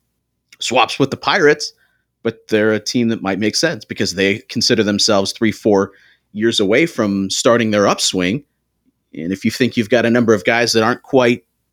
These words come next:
forty-man roster ready, that might, that's where that, that sort of marriage might make sense for a major league piece with some control. So it's interesting, but I don't think it's gonna be, I don't think it's gonna be a quiet deadline for them just because of, of what they have looming.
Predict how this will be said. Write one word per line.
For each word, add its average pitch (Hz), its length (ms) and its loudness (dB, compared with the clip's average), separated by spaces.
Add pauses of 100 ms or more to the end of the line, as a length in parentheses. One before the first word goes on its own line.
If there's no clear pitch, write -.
(260)
forty-man 123 640 4
roster 113 560 0
ready, 117 420 -2 (680)
that 104 160 -4
might, 101 180 -6
that's 107 240 -2
where 117 100 4
that, 101 280 0 (140)
that 95 180 -2
sort 107 180 0
of 98 60 -2
marriage 98 280 0
might 104 140 -4
make 107 180 -4
sense 175 260 -2
for 78 240 -6
a 78 140 -10
major 90 280 -2
league 87 180 -2
piece - 280 -4
with 85 140 -4
some 78 200 -4
control. 73 460 -8 (260)
So 139 100 2
it's 131 120 4
interesting, 135 500 2
but 120 140 2
I 123 100 2
don't 170 140 0
think 160 160 4
it's 139 100 0
gonna 135 160 0
be, 120 420 0 (680)
I 160 60 2
don't 214 100 4
think 233 100 4
it's 185 100 4
gonna 185 100 6
be 156 80 6
a 131 40 2
quiet 123 320 2
deadline 85 420 -4
for - 100 -8
them 82 220 -4
just 131 180 -2
because 123 320 0
of, 101 280 -8
of 87 260 -2
what - 280 -2
they 98 120 2
have 82 260 -4
looming. 71 300 -14